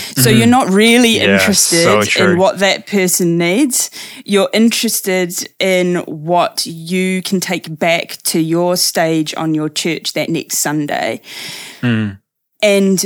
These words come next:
Speaker 1: me not giving that person what they wanted in that moment made it really <laughs> tense and really uncomfortable, and very long-winded way of saying,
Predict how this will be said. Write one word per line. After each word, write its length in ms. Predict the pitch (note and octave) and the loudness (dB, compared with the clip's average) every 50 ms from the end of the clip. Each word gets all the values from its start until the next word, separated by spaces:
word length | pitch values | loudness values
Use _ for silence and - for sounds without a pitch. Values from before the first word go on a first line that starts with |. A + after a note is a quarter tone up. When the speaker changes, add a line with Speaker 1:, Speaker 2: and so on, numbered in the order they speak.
| - - | -4 -2
Speaker 1:
me 300 | G3 G3+ G#3+ G#3+ A3+ A#3 | 0 0 2 2 4 4
not 380 | A#3+ A#3 G#3+ - F3+ E3+ E3 E3+ | 4 4 2 0 -2 -6 -10 -6
giving 400 | - F#3+ F3+ F3+ G3 G3 G3 G3 | -2 -2 0 0 2 2 2 2
that 240 | F#3 E3+ - - - | 2 0 -2 -4 -6
person 640 | - G3 F#3 F#3 F#3 - - F3 E3+ E3 D#3+ D#3+ | -4 -2 0 0 0 0 0 2 2 2 2 0
what 160 | F3 E3+ - | 0 -2 -2
they 220 | E3 D#3+ F3 F3 F#3 | -2 -2 0 0 0
wanted 460 | F3 E3 F3 F3 F#3 F3 - F#3 F3 | 2 2 2 0 0 0 0 0 0
in 100 | E3+ D#3+ | 2 2
that 160 | E3 - - | 0 0 0
moment 520 | F3 E3+ F3 F3+ F#3 F3 D#3 D#3 E3+ F#3 | 0 0 0 2 2 0 0 0 -2 -2
made 300 | - F3 F3+ F3 F#3 F3+ | 0 0 2 2 2 2
it 120 | F3 - - | 0 -2 -2
really 600 | D#3 D3+ D#3 D#3+ F#3 G3 G3+ G#3 A3 A3+ A3 A3 | -4 -6 -2 0 2 2 2 4 2 2 0 0
<laughs> 120 | F3+ - F#3+ | -2 -2 0
tense 400 | G#3 G#3 B3 C#4+ E4 - - - | 2 2 4 2 2 0 -2 -4
and 420 | - - F3 E3 D#3+ D#3 D#3+ D#3+ E3+ | -2 -2 0 0 0 0 0 0 2
really 360 | F#3 F#3+ F#3+ F#3 F#3 F#3 F3 | 2 2 2 2 2 2 0
uncomfortable, 960 | E3 E3 E3 - F#3 F3 F3 F3 - - - D#3+ D3 C#3+ D3 D#3+ F#3 G3+ A3+ - - | 0 -2 -2 -2 -4 -4 -4 -6 -8 -8 -6 -4 -4 -2 -2 -2 -2 -2 -4 -4 -4
and 520 | - E3 E3 D#3+ E3 D#3+ D#3+ D#3 D3+ - - | -2 -2 0 2 2 2 0 0 -2 -6 -10
very 280 | - - G3 G#3 A3 A#3 | -4 0 2 2 2 2
long-winded 480 | A3+ A3 G#3 G3 F#3 F#3 F#3 F3+ E3+ D#3+ | 2 2 2 2 0 0 0 0 -2 -2
way 160 | E3+ E3 E3 | 0 0 0
of 80 | E3 D#3+ | 0 -2
saying, 460 | - - E3+ D#3+ D#3 D#3 D#3 D#3 - | -4 -2 -2 0 0 0 0 -2 -2